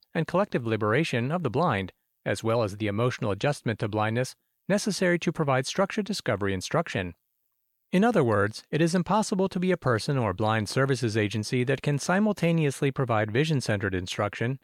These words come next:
and structured discovery instruction. I cannot teach vision-centered orientation and mobility in the morning and then teach structured discovery cane travel in the afternoon. I cannot switch my worldview that quickly. It's either oppressive or it's liberatory.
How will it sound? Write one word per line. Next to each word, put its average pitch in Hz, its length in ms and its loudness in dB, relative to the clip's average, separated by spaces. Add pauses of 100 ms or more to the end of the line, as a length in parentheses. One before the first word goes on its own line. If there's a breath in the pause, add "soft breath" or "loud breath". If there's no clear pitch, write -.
(160)
and 170 240 0
structured - 460 -2
discovery 101 480 -2
instruction. 87 580 -6 (680)
I 160 80 -2
cannot 214 340 0
teach 180 240 -2
vision-centered 135 760 0
orientation 120 680 -2
and 104 100 -2
mobility 147 480 0
in 143 80 0
the 135 60 0
morning 151 440 2 (120)
and 160 120 0
then 220 140 2
teach 160 340 -2
structured - 460 -2
discovery 104 480 -2
cane 160 220 0
travel 120 340 0
in 117 80 0
the 117 120 0
afternoon. 107 560 -2 (500)
I 123 80 -6
cannot 180 360 0
switch - 300 -2
my 127 140 0
worldview 120 480 0
that 120 180 0
quickly. 98 440 -2 (460)
It's 120 160 -4
either 110 240 0
oppressive 156 540 0 (240)
or 190 140 0
it's - 140 -6
liberatory. 104 720 0